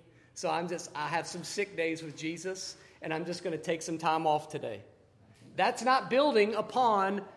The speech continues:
the work or the foundation of Jesus Christ. We are seeking to grow day by day in holiness. But secondly,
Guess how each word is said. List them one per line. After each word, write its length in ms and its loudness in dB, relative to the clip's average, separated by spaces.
the 80 -2
work 480 2
or 100 4
the 100 2
foundation 640 0
of 100 -2
Jesus 360 -6
Christ. 640 0
We 160 8
are 140 12
seeking 640 6
to 80 4
grow 440 10
day 280 8
by 240 10
day 560 6
in 100 2
holiness. 840 2
But 200 2
secondly, 760 6